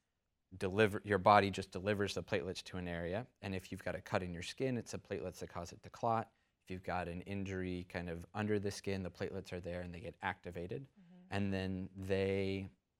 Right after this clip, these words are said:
Speaker 1: start this entire cascade that leads to, um, some inflammation,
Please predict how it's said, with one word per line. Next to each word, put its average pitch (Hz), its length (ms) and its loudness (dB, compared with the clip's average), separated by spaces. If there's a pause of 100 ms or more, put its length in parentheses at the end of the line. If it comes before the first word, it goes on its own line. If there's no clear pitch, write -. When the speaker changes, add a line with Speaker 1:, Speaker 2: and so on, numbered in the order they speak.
(720)
Speaker 1:
start - 560 6
this 95 200 -2
entire 95 460 -2
cascade 92 960 -2 (440)
that 90 340 0
leads 90 460 -4 (100)
to, 87 640 -2 (320)
um, 87 380 -2
some 139 220 4
inflammation, 113 840 -2